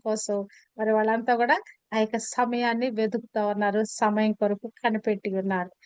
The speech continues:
యోహాను సువార్త పన్నెండో అధ్యాయము మొదటి వచనము.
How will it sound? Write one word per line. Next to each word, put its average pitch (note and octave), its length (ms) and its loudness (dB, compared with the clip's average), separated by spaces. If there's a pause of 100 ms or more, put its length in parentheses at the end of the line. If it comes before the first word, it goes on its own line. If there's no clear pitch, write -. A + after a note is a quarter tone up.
(420)
యోహాను D#4 400 4
సువార్త G#3+ 760 2 (140)
పన్నెండో G#3+ 400 4
అధ్యాయము G3 800 -4 (320)
మొదటి G3+ 480 2
వచనము. F#3+ 560 -2